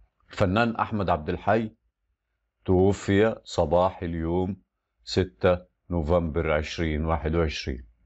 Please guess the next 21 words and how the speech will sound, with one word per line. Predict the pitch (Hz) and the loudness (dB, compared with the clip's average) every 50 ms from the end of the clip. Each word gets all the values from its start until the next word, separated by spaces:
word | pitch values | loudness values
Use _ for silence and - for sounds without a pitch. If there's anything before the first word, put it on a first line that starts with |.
| - | 0
إنا | 92 90 92 87 87 | 2 4 4 4 4
لله | 87 85 80 78 80 87 98 98 85 | 4 2 2 2 4 4 2 2 2
وإنا | 80 82 - 90 87 85 87 87 87 | 0 -2 0 -2 -2 -2 0 0 -2
إليه | 78 - - 82 85 85 80 73 76 76 | -2 -2 -2 0 0 2 0 0 -2 0
راجعون. | 78 85 87 87 80 78 76 73 69 60 - _ _ _ _ _ _ _ _ _ _ _ _ _ _ _ _ - | 2 2 2 2 0 -2 -4 -4 -6 -10 -14 _ _ _ _ _ _ _ _ _ _ _ _ _ _ _ _ -6
الفنان | 82 78 - 95 85 87 95 104 107 107 | -6 -2 0 0 0 2 2 2 0 0
أحمد | - - - 98 104 101 90 82 | -2 -4 -4 -2 -2 -2 0 0
عبد | 82 80 76 78 | 0 -2 -2 -6
الحي | 87 85 - - 101 104 98 95 | -8 -8 -6 -4 -4 -2 -2 0
بدأ | 87 92 98 92 - - | 0 0 0 0 0 -2
مسيرته | 82 82 80 - - 101 - - - | -4 -6 -4 -2 -4 -4 -2 -2 -4
الفنية | 85 80 - 85 78 80 85 95 107 107 101 | -4 -2 0 0 0 2 2 2 2 4 2
في | 98 - - - 78 | 2 0 -2 -6 -6
نهاية | 76 82 80 73 85 92 95 92 80 - | -4 -2 -2 0 2 2 2 0 0 -4
التسعينات، | 92 85 - - 95 90 - - 82 78 78 87 95 104 113 117 117 - _ _ _ _ _ _ _ _ _ _ _ _ _ _ | -8 -10 -8 -6 -6 -4 -2 -2 -2 0 2 2 4 4 2 2 0 -6 _ _ _ _ _ _ _ _ _ _ _ _ _ _
وأدى | - 90 95 123 110 85 82 | 0 2 4 4 2 2 0
أدوار | 98 69 82 76 73 80 95 101 104 98 | 0 0 -2 -4 -2 2 4 4 4 2
ثانوية | - - - 90 80 73 76 73 85 95 104 101 95 | 0 -2 -4 -4 -4 -4 -4 -4 -2 -2 -2 0 -2
في | 85 - - | -2 -4 -8
السينما | - - - - 92 98 98 90 87 82 | -14 -10 -6 -4 -2 0 0 0 0 0
والتلفزيون، | 76 69 - - 82 69 - - 73 65 65 71 92 104 110 113 113 110 - | 0 -2 -4 -6 -6 -6 -6 -6 -6 -4 0 2 4 4 4 4 2 0 -4